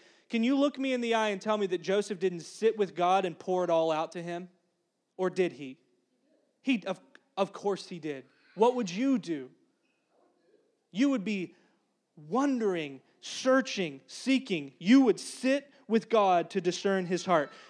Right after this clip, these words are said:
Do you think you could tell me, even though it's not explicitly written in this text,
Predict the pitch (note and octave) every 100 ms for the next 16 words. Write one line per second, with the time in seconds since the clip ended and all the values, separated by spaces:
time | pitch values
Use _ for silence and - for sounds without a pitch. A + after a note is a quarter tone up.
0 | - D#3+ G#3+ A3 D#4 D#4 D4 G#3 D3+ -
1 | _ - B3 D4 G#3+ B3 C4+ A#3+ A#3 F3+
2 | C#3 - _ F#3+ A3+ B3+ C#4 C#4 - C4
3 | B3+ B3+ - G3 - - - C4 C4 C#4+
4 | C4+ B3+ B3+ A#3 A3+ A3 - G#3+ F3